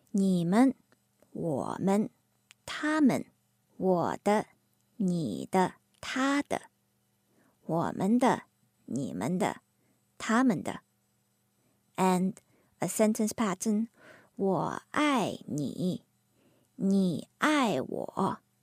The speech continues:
And 这是我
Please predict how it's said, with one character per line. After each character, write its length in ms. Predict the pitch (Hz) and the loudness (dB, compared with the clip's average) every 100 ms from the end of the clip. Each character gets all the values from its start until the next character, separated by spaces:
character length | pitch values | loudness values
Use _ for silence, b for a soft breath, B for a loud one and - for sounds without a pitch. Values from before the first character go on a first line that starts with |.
| _ _ _ _ - | _ _ _ _ 0
And 380 | 214 208 208 - b b b b b | 4 4 2 -4 b b b b b
这 360 | - 294 220 | 4 6 6
是 580 | 208 - 254 233 180 233 _ - | 4 0 2 2 2 -2 _ -12
我 460 | 202 170 131 78 | -6 -2 -2 -6